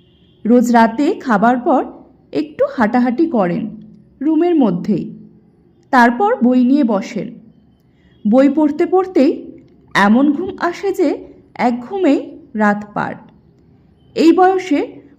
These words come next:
ঘুমের ওষুধ ছাড়া ভালো ঘুম কারোর হয় না, কিন্তু অজিতবাবু ব্যতিক্রম।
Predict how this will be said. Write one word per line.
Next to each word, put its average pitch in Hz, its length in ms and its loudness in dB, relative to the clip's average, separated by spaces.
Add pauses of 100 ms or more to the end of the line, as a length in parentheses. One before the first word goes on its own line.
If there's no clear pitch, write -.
ঘুমের 294 360 4
ওষুধ 254 400 -4
ছাড়া 320 380 -4 (560)
ভালো 240 300 4
ঘুম 285 440 0
কারোর 262 340 0
হয় 214 260 -2
না, 147 280 -10 (960)
কিন্তু 359 600 2
অজিতবাবু 254 680 4
ব্যতিক্রম। 208 720 -2